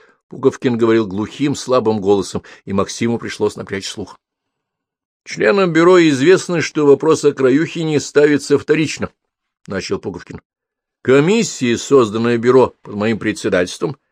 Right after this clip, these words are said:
произвела полное расследование дела Краюхина и пришла к окончательным выводам, которые выносит на ваше утверждение.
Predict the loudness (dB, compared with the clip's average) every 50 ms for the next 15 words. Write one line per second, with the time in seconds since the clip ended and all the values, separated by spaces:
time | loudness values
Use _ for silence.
0 | _ _ _ _ _ _ -6 -4 -2 0 2 2 2 2 2 2 2 2 4 4
1 | 4 4 4 4 4 2 2 0 0 2 2 2 4 2 2 0 0 0 2 2
2 | 2 2 2 0 0 0 0 -2 -4 -10 -12 -14 -14 _ _ _ _ _ _ -12
3 | -10 -6 -4 -4 -4 -2 0 2 2 0 0 _ _ _ -12 -6 -4 -4 -2 0
4 | -2 -2 -2 -2 -4 -4 -2 0 2 4 4 4 4 4 2 0 -2 -4 -8 -8
5 | -4 -2 0 0 0 -2 _ _ _ _ _ _ -10 -4 -2 0 0 0 -2 -4
6 | -4 -2 -2 -2 -2 -4 -6 -10 -8 -8 -8 -6 -6 -6 -6 -8 -10